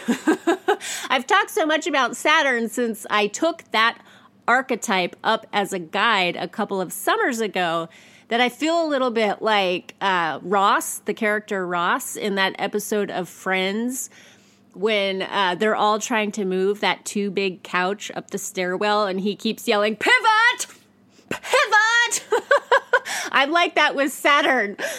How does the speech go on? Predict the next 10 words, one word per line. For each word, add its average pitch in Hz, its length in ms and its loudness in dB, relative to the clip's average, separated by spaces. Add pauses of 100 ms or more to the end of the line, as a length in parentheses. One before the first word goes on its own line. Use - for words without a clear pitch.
(180)
"Structure! - 500 2 (960)
Structure!" - 520 2 (440)
It's 285 160 0
all 359 220 6
about 320 280 2
the 311 80 -2
structure, 226 560 0
for 247 200 2
me 254 220 0
anyway. 175 460 -2